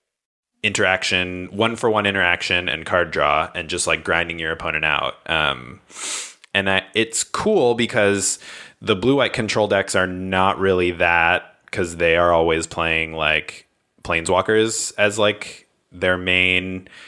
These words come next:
you know, counter your spell, path your creature, here's a Jace. Okay, the Jace is gonna win me the game. But this, this deck is really doing it the hard way. Um, and I think that's interesting to see. Uh, I would say that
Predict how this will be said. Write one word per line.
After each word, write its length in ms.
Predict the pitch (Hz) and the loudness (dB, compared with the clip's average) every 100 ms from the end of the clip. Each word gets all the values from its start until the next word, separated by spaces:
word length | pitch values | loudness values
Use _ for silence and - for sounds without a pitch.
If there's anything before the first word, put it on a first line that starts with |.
| - | -10
you 100 | 90 | -6
know, 280 | 82 78 76 - | -2 -2 -4 -2
counter 220 | 98 95 | 0 2
your 140 | 95 | 2
spell, 380 | - 98 90 90 | 2 2 4 2
path 280 | 95 90 - | 2 0 2
your 100 | 90 | 0
creature, 600 | - 90 - 90 87 87 | 2 2 4 4 4 2
here's 240 | 98 95 | 0 -2
a 40 | 92 | 0
Jace. 400 | 95 87 85 - | 0 0 -2 -2
Okay, 380 | 95 110 82 76 | -2 0 0 -2
the 200 | 78 90 | -4 -2
Jace 260 | 123 107 | 0 0
is 80 | 95 | -4
gonna 160 | 90 87 | -4 -6
win 140 | 85 | -6
me 80 | 78 | -4
the 80 | 76 | -4
game. 260 | 73 65 73 | -2 -2 -2
But 180 | 107 | -2
this, 320 | 127 117 - - | 0 0 -2 -4
this 320 | 104 139 - | -2 -2 0
deck 200 | 131 127 | -2 0
is 120 | 104 | 0
really 320 | 98 113 110 | 2 2 2
doing 240 | 101 107 101 | 2 2 2
it 120 | 95 | 2
the 100 | 90 | 2
hard 220 | 95 85 | 2 0
way. 300 | 64 62 - - | -2 -4 -4 -2
Um, 320 | 85 78 76 | -2 -2 -6
and 100 | 120 | -2
I 60 | 131 | -2
think 140 | 165 | 0
that's 160 | 160 147 | -2 0
interesting 340 | 131 - 113 | -2 0 0
to 60 | 95 | 0
see. 360 | - 92 82 - - - - - _ - | 2 2 0 -4 -18 -20 -20 -20 _ 0
Uh, 280 | 95 92 90 - | 2 4 0 -2
I 140 | 107 117 | 0 2
would 500 | 113 127 135 139 139 | 2 2 2 2 0
say 640 | - 113 104 104 104 101 - - - - _ _ | 0 2 4 4 2 0 -10 -20 -20 -20 _ _
that 640 | 95 104 92 92 - - | -4 2 4 4 0 -8